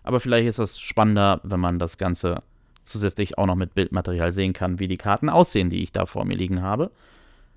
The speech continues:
Könnt ihr also als Companion Piece nebenbei euch das Bild angucken und sehen, was für Karten kriegt ihr dann da direkt gelegt.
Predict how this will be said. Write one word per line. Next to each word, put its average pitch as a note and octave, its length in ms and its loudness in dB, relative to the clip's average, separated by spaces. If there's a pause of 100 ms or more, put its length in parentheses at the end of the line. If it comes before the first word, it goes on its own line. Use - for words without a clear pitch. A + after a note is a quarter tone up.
(200)
Könnt C3+ 200 4
ihr A2+ 120 6
also G#2+ 280 6
als F#2 240 2
Companion G2+ 460 2
Piece G2+ 260 0
nebenbei F2 560 2
euch F#2+ 160 -6
das - 140 -6
Bild F#2+ 180 0
angucken - 340 -6
und F2+ 120 0
sehen, F2 300 0
was F#2+ 200 -4
für - 100 -14
Karten F#2 380 2
kriegt - 260 -8
ihr - 40 0
dann F2 160 0
da F2 80 -2
direkt F2+ 320 -4
gelegt. - 360 -4